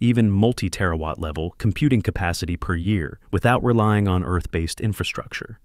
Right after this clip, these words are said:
The benefits go beyond pure efficiency. Orbital data centers could significantly reduce environmental impact. According to a report from the International Telecommunication Union,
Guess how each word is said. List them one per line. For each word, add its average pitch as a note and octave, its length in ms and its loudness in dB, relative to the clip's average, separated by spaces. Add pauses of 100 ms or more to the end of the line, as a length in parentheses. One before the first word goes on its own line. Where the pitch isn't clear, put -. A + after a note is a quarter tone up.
(220)
The F#2+ 80 0
benefits B2+ 500 2
go A2 200 4
beyond G#2 680 2
pure G2+ 340 0
efficiency. - 720 -4 (480)
Orbital B2 380 4
data G#2 280 2
centers G2+ 680 0
could A2 160 0
significantly A#2+ 640 2
reduce G2 480 2
environmental E2+ 600 2
impact. - 580 -2 (400)
According D3+ 400 6
to C#3 160 4
a A#2+ 60 4
report A2 480 0
from G#2 120 0
the F#2 120 0
International A2 640 2
Telecommunication G2 1000 0
Union, D#2 440 -6